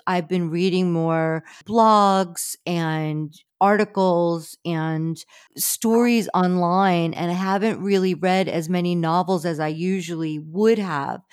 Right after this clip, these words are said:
And so my New Year's resolution is I have to read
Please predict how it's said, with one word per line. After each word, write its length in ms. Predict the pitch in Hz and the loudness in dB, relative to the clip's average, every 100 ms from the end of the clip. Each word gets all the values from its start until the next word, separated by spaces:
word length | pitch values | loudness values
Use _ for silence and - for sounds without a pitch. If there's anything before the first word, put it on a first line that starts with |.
| - - - - | -20 -20 -16 -2
And 220 | 175 180 | 0 0
so 540 | - 202 185 180 180 - | 2 4 6 6 2 0
my 180 | 190 185 | 0 2
New 120 | 202 | 4
Year's 260 | 220 196 185 | 2 0 0
resolution 540 | 160 170 180 - 175 | -2 0 -2 -2 -2
is 220 | 170 156 - | -2 -2 -2
I 240 | 175 180 - - | -2 -2 -6 -6
have 220 | 214 208 - - | -2 -2 -4 -10
to 160 | 190 160 | -6 -4
read 420 | 165 160 156 147 | -2 0 -2 -4